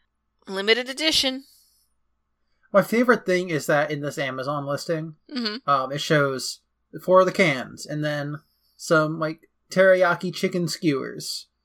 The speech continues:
Speaker 2: and then, uh, pina colada in a, like, a tall flute, and then pineapple with sunglasses next to the soda, and then
Speaker 1: <laughs>
Speaker 2: a pizza.
Speaker 1: Oh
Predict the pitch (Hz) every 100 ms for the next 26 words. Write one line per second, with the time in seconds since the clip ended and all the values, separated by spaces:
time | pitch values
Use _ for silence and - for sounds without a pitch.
0 | _ _ - 135 151 151 147 143 - _
1 | - - _ - 143 135 135 127 - _
2 | - 202 190 170 - 208 196 185 180 175
3 | 175 180 160 185 - - 156 151 139 196
4 | 190 190 - 160 151 - - - _ _
5 | _ _ _ _ 269 - - 156 190 180
6 | 180 - _ - 190 180 170 185 170 156
7 | 185 170 160 151 160 151 151 151 - 156
8 | 151 185 165 123 123 - _ _ _ _
9 | _ _ - 151 156 160 156 156 147 _
10 | _ _ 160 156 202 202 - 139 156 143
11 | - - _ _ _ _ 392 - 226